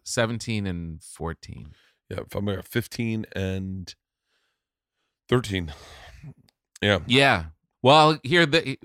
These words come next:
Speaker 1: how old?
Speaker 2: Fifteen and thirteen.
Speaker 1: Yeah, yeah, yeah. Okay. Get ready to cry.
Speaker 2: Why?
Speaker 1: Two years. She's
Speaker 2: Oh.
Speaker 1: packing up and she's leaving.
Speaker 2: Don't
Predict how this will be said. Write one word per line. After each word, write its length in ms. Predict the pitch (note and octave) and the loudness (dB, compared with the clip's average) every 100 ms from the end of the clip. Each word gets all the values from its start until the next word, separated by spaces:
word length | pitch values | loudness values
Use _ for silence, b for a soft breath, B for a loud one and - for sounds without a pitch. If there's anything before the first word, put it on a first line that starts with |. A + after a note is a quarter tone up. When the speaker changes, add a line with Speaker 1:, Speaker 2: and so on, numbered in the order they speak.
| - | -8
Speaker 1:
how 260 | C#3 C#3 C#3 | 0 6 6
old? 260 | F3+ A3 - _ - | 6 2 -10 _ -10
Speaker 2:
Fifteen 300 | - G#2+ A2+ | -6 0 0
and 100 | F#2+ | 0
thirteen. 360 | G2 E2+ F2+ F2 | 0 -4 -6 -6
Speaker 1:
Yeah, 220 | G#2 A#2+ | 0 2
yeah, 160 | A#2 A2+ | 2 -2
yeah. 320 | A#2 A#2+ F2 - _ _ _ _ - | -4 -6 -8 -12 _ _ _ _ -4
Okay. 520 | D3 D3 A#2+ A2+ A#2+ _ _ _ _ G#2+ | -4 -2 -4 -6 -8 _ _ _ _ -12
Get 200 | G2+ D3 | -2 2
ready 220 | D3+ C#3+ | 4 4
to 80 | A#2+ | 0
cry. 580 | - D3+ C#3 A2+ F2+ F#2 _ _ - | 0 2 4 2 -2 -10 _ _ -14
Speaker 2:
Why? 260 | F#2 F2 _ _ _ _ _ _ _ - | -12 -12 _ _ _ _ _ _ _ -4
Speaker 1:
Two 160 | F#3 | 2
years. 680 | E3+ E3 D#3+ A2 G2 G#2 - _ - | 4 6 4 2 -2 -8 -14 _ -8
She's 140 | G2 | -4
Speaker 2:
Oh. 60 | F#2+ | 0
Speaker 1:
packing 440 | F2+ D3 C#3 C#3 C3 | 2 2 0 -2 0
up 240 | C#3+ - - | 0 -2 -8
and 160 | A2+ A2 | -8 -6
she's 240 | G#2+ F#2 | -6 -6
leaving. 600 | G2 G#2+ B2+ C3 G2+ C#2+ | -4 0 2 2 -2 -6
Speaker 2:
Don't 340 | - G#2 A2 | 2 4 4